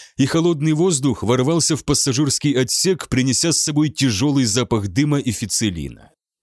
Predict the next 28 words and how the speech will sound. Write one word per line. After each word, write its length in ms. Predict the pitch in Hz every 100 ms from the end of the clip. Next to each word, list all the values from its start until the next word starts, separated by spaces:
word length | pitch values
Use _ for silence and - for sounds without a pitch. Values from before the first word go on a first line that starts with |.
| _ -
Рахайн 520 | 123 139 175 185 165
шагнул 440 | - 131 143 143
наружу 500 | 127 127 190 151 170
и 100 | 160
махнул 420 | 156 139 156 151
рукой, 500 | 147 165 - 175 98
приказывая 680 | 80 120 110 143 131 131 123
бойцам 520 | 113 117 104 147 147
идти 280 | 139 - 98
следом. 680 | 87 - 90 67 64 57 - _ _ _ _ _
Снаружи 560 | - 131 127 185 160 185
уже 240 | 151 156
стояла 440 | - 147 147 160 135
Жемсин 540 | 151 156 - 208 131
с 140 | -
ранцем 420 | 143 160 156 151 113
за 100 | 123
широкими 460 | 135 139 123 120
плечами 540 | 117 127 113 160 165 165
и 160 | 160
ружьем 480 | 160 139 165 165 123
наготове, 680 | 101 98 - 90 78 78 - - -
и 100 | 151
кричала 600 | - 180 - 175 170 151
своим, 520 | - 127 143 180 151
приказывая 680 | 131 117 165 139 151 151 151
быстрее 680 | 113 147 - - 123 127 120
выбираться. 840 | 107 104 82 65 - - -